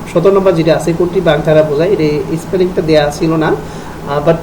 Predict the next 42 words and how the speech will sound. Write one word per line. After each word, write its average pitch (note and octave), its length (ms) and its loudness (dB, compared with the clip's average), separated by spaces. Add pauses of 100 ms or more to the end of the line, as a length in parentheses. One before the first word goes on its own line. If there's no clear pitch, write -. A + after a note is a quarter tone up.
(100)
এইভাবে F3 380 4
অপশনগুলো F3 480 4
ছিল। D#3+ 320 -2
তো F#3+ 60 0
আমরা D#3+ 180 2
জানি D3+ 180 0
শিরে D#3+ 240 -2
সংক্রান্তি, D3 580 -2
তো E3+ 80 -4
শিরে F3 220 -2
সিং-, F3+ 420 0
সংক্রান্তি D#3+ 420 -2
অর্থ D3+ 240 0 (380)
আসন্ন F3+ 400 0
বিপদ, D#3+ 340 0 (400)
আহ, C#3+ 60 -4
এটা D#3 220 2
আপনারা E3 220 0
জানি। D#3 260 2 (360)
হাতবাড়ি F3 340 4
অর্থ G3 180 2 (120)
কৃপণ, F#3 400 0
এটা D#3 200 2
হচ্ছে D#3 320 0
চব্বিশতম E3 460 0
বিসিএস D#3 300 -6
পরীক্ষা D3 280 -2
আসছে। F3 180 -4
উনিশ F3+ 240 -2
নম্বর F#3+ 180 2
হচ্ছে, F#3+ 240 0 (460)
আহ, D3 160 2
শরতের F#3+ 360 4
শিশির, E3+ 440 0 (220)
যেটা D#3 140 0
সুষমের G3 440 2
বন্ধু F3 260 2
বলে, D#3 220 0 (120)
চল্লিশতম D#3 440 0
বিসিএস D3 300 -4
পরীক্ষা D3 260 -2
আসছে। G#3 240 -2